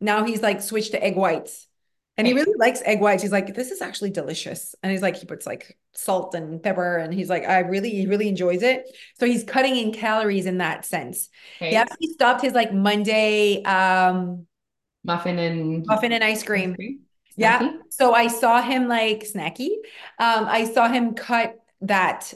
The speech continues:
Speaker 1: and he, like, uh, eats, like, he's like, my mom had bought Jell-O. He's like, "I'll take the Jell-O." Um, so I can see him saying no to things and being like, "No," like, no, he, he just, like, wants less calories in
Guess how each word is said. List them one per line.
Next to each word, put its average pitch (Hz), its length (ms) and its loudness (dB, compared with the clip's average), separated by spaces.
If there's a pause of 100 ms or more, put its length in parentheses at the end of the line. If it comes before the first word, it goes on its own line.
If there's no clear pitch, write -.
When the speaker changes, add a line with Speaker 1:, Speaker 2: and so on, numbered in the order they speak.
Speaker 1:
and 202 180 2
he, 214 180 -2
like, 202 380 0
uh, 185 460 2 (100)
eats, 202 240 -6
like, 190 160 2
he's 208 280 -6
like, 196 260 -2
my 196 140 2
mom 196 220 2
had 202 160 -2
bought 175 240 0
Jell-O. 196 520 -2 (500)
He's 262 80 2
like, 247 160 4
"I'll 277 160 6
take 285 160 -2
the 226 80 -6
Jell-O." 175 440 -6 (480)
Um, 220 440 4
so 262 180 4
I 233 140 4
can 240 220 0
see 302 240 2
him 294 340 0 (800)
saying 233 480 2
no 226 240 2
to 233 140 -2
things 202 360 -2
and 196 140 0
being 202 160 2
like, 190 180 0
"No," 233 220 4
like, 202 260 0
no, 196 260 0
he, 196 360 -8
he 190 100 -6
just, 208 160 -4
like, 214 160 -2
wants 202 340 0
less 196 240 0
calories 196 480 0
in 220 360 -2